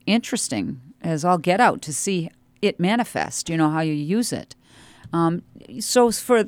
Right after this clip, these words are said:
let's say for the chorus you were talking about, Sunflower Singers, are all of the singers there?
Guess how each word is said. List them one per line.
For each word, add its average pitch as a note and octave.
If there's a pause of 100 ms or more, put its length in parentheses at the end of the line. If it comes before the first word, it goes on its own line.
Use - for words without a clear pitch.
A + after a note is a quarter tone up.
let's A3+
say A3+
for G3
the F#3
chorus G#3
you -
were E3+
talking F3
about, D#3+
Sunflower E3+
Singers, D#3+ (1000)
are F#3
all G3
of A3+
the B3
singers A#3+
there? B3